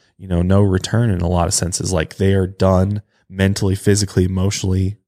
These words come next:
scarred already probably. And yet Russ says, "No, no, no, no, no, we're not done." And he continues. It continues on for a while until literally the participant in so many cases is seemingly almost dead,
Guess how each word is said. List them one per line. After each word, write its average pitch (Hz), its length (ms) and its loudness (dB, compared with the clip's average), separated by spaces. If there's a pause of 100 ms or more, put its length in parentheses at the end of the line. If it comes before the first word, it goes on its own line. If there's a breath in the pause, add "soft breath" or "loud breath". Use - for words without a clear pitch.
(100)
scarred 120 460 2
already 101 480 2
probably. 87 640 -6 (520 soft breath)
And 98 220 0
yet 98 220 2
Russ 101 260 0
says, 87 380 -2 (400)
"No, 92 260 0
no, 87 140 2
no, 87 140 2
no, 92 160 0
no, 110 260 2 (160)
we're 92 100 -20
not 78 280 -8
done." 92 260 0
And 85 240 -6 (380)
he 98 220 0 (380)
continues. 123 720 0 (320)
It 107 100 -4
continues 107 460 -2
on 98 220 -2
for 95 180 -2
a 92 60 0
while 95 240 2
until 98 400 -4
literally 107 580 2 (460 soft breath)
the 107 80 0
participant 123 760 0
in 101 140 -2
so 127 220 -2
many 123 140 -2
cases 104 500 -2
is 87 320 -4
seemingly 147 600 0
almost 104 500 2
dead, - 380 0